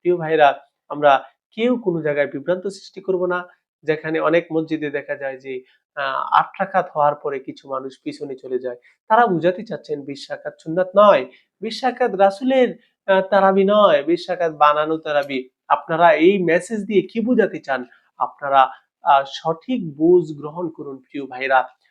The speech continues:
আহ, তারাবি রাকাত সংখ্যা বিশ, এটাই ইবনে তাইমিয়া বলেছেন, এটাই, আহ, বিভিন্ন মুহাদ্দিসিনে কেরাম বলেছেন, এটাই বিভিন্ন মাযহাবের ইমামরা একমত পোষণ করেছেন। এই বিষয়ে সাহাবায়ে কেরাম, সকল সাহাবায়ে কেরাম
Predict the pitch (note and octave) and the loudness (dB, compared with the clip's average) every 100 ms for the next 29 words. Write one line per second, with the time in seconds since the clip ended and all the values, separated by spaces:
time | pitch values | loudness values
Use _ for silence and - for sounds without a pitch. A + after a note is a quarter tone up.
0 | _ _ D3 C3 - D#3 G3+ G3 D#3 F3 | _ _ 0 2 2 2 2 2 2 0
1 | F3 G3 F#3+ G3 D#3 G3+ C4 B3+ _ _ | -6 -8 -4 -2 0 2 2 -2 _ _
2 | _ G#3 G#3+ C4 G#3 G3+ G3 F#3+ F#3 G#3 | _ 0 4 4 2 4 4 6 4 2
3 | A3 A3+ A#3 A#3 B3 A#3 _ _ F#3+ A3 | 2 2 2 -2 -8 -10 _ _ 0 6
4 | G3+ F3 - D#3+ D#3+ D#3 F3 F3 F3 E3+ | 6 6 2 2 2 2 2 2 2 0
5 | D#3+ - _ _ D#3+ F3 A3+ G3+ G3+ F#3+ | -2 -4 _ _ -8 -4 -4 -4 -4 -4
6 | D#3+ D#3+ D3 C#3+ C#3+ G#3 A#3+ B3 B3 _ | -4 -2 -2 -2 -4 -4 -4 -8 -16 _
7 | _ G#3 G#3+ A#3 E3 D#3+ D#3 C#3+ C#3 - | _ -8 -4 -2 -2 -4 -4 -4 -4 -6
8 | B3+ F#3+ D3+ D3 C#3+ C#3 C3 - G3 G3+ | -2 -2 -2 -6 0 0 0 -4 -8 -8
9 | F#3+ F#3+ G3 F#3+ - G#3+ - - F4 F4 | -12 -12 -8 -10 -10 -18 -18 -4 4 8
10 | C#4+ - A#3 F#3 D#3+ - G#3 B3+ A3+ A3 | 8 6 6 8 6 2 0 4 6 6
11 | G3 F#3 F#3 C#4+ F4 C#4+ C4 A#3 A3 A3 | 6 6 4 -4 -2 0 2 6 6 8
12 | G3+ F#3 | 8 8